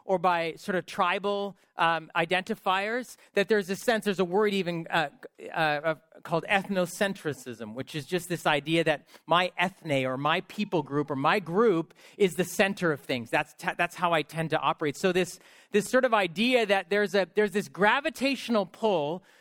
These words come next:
to me and mine that actually is a reality for every human being on the face of the earth. It doesn't matter in what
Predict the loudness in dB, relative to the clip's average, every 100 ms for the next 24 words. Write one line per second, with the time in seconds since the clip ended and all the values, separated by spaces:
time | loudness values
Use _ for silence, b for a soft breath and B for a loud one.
0 | b -2 0 2 2 2 0 0 0 0
1 | 0 -4 -8 -20 _ _ _ _ _ _
2 | _ 0 2 2 0 -2 0 0 2 0
3 | 0 0 2 2 0 -2 -2 -2 -4 -2
4 | -4 -2 -4 -2 -4 -2 -2 -2 -6 -6
5 | -8 -8 -8 -10 -10 -14 -8 -4 -4 -4
6 | -4 -2 -2 -4 -2 -2 -2